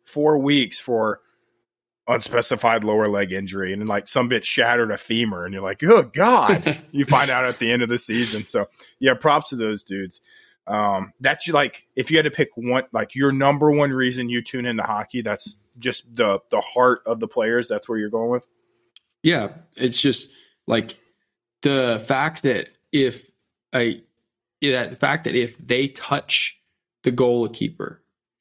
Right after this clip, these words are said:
Speaker 2: they touch the goalie, they're getting cross-checked by a
Speaker 1: Yeah.
Speaker 2: defender. Like, that kind of shit just fires me up. And I've, and that's, that's the stuff that's like,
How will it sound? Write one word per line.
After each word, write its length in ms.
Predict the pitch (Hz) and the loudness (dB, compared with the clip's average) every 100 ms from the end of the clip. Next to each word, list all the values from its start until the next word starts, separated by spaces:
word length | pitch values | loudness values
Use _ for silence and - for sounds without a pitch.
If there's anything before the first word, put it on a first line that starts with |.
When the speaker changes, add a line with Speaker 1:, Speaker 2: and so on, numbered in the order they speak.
| _ | _
Speaker 2:
they 120 | 120 | 0
touch 260 | 120 147 - | 2 -2 -2
the 80 | |
goalie, 500 | 123 123 120 101 - _ _ _ _ _ _ _ - | 0 2 2 -2 -6 _ _ _ _ _ _ _ -2
they're 120 | 127 | 0
getting 280 | 123 85 107 | 2 -2 -4
cross-checked 720 | - 120 117 - 127 113 - | -2 0 0 0 -2 -2 -2
by 160 | 107 107 | -2 0
a 40 | |
Speaker 1:
Yeah. 180 | 107 107 | 2 2
Speaker 2:
defender. 420 | 107 110 - - _ _ _ _ _ _ _ - | 2 -4 -12 -18 _ _ _ _ _ _ _ -2
Like, 320 | 120 110 - _ - | 0 0 -4 _ 0
that 260 | 123 131 | 0 0
kind 240 | - 135 135 | -2 2 2
of 80 | 127 | 0
shit 440 | - 117 104 - | 0 0 -2 -2
just 260 | 123 - - | -2 -2 0
fires 380 | 110 107 113 | 0 0 0
me 160 | 120 123 | 0 0
up. 260 | 110 - - | 0 -4 -6
And 120 | 107 | -2
I've, 360 | 110 113 - - 127 - | 0 -2 -6 -8 -8 -4
and 140 | 131 117 | 0 0
that's, 220 | 123 - | 0 -4
that's 220 | 131 127 | -6 -4
the 60 | 135 | -4
stuff 300 | - 120 - | 0 -2 -2
that's 200 | - - | -6 -2
like, 280 | 110 92 | -2 -2